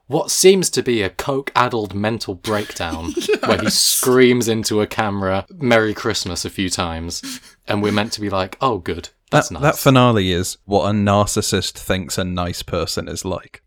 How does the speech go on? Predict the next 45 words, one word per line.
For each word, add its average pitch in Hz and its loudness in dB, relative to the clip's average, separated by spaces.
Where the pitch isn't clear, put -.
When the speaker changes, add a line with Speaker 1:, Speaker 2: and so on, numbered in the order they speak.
Speaker 2:
Yeah, 135 -6
yeah, 127 -4
Speaker 1:
Yeah. 95 4
Speaker 2:
absolutely. 139 -6
Speaker 3:
He's 131 2
been 120 2
a 110 2
cunt - 0
his 120 -2
entire 113 0
life, 92 -4
and 107 2
then 104 2
Speaker 2:
<laughs> - -14
And 147 -4
he's 139 -2
going 202 2
to 170 0
have 156 0
been 156 0
a 147 -2
cunt. 127 -6
Speaker 3:
but 156 2
then 151 4
finally 156 4
gone, 120 2
"Oh, 180 0
I 175 2
should 170 -2
be - 0
nicer." 123 0
And 90 0
instead 143 0
of 135 2
going, 113 2
"I 127 2
should - -6
be 98 -2
nicer," 90 -6
just - -4
takes 117 2
the 113 -2
time 104 0
to 110 0
go, 90 0